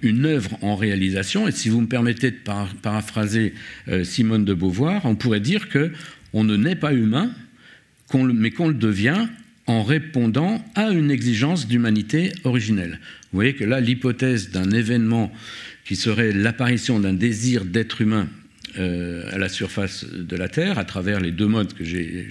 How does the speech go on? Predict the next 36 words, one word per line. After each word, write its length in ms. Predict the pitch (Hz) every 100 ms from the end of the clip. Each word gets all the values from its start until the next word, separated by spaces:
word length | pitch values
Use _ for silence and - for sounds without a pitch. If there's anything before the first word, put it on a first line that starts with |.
| - -
que 60 |
j'ai 160 | 82 87
dit, 320 | 113 208 220 - - - -
cette 260 | - 110 -
hypothèse 340 | 110 113 160
se 80 | 160
vérifie 400 | 107 110 113 117
parce 240 | 95 92 -
que, 160 | 101 - - - - -
euh, 960 | 104 95 92 90 85 82 80 82 80 85 95 -
on 160 | 113
ne 40 | 110
peut 140 | 123
pas, 340 | 107 123 95 - - - -
euh, 600 | 95 90 85 78 - - -
comment 180 | 101
dirais-je, 480 | 101 104 104 95 76 - - 95
vouloir 500 | 92 131 127 117 -
être 240 | 110 - 107
humain 240 | 113 165
s'il 160 | 165 113
n'y 80 |
a 60 | 104
pas 160 | 120 117
eu 260 | 123 113 -
à 120 | 98
l'origine 560 | 101 104 110 107 180 160
une 220 | 117 107 131
origine, 720 | - 135 139 131 185 135 90 - -
une, 280 | 123 113 104
pardon, 300 | 107 107 92
une 160 | 110
ex-, 260 | 147 - -
une, 340 | 107 104 95 92
une 140 | 98 135
exigence 680 | 127 139 143 196 131 -